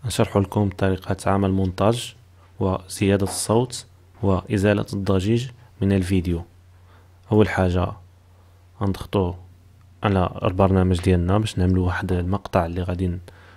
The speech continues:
نشرحوا به. طريقة التسجيل كاملين كتعرفوها،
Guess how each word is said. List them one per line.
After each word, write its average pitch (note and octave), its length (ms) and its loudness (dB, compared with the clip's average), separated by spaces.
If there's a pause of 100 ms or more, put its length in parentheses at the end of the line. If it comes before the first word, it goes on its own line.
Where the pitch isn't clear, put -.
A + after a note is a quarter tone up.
(100)
نشرحوا F#2+ 380 -2
به. A#2 260 0 (1400)
طريقة G2+ 280 -2
التسجيل F2+ 540 -2
كاملين F#2 340 -2
كتعرفوها، F2 720 -4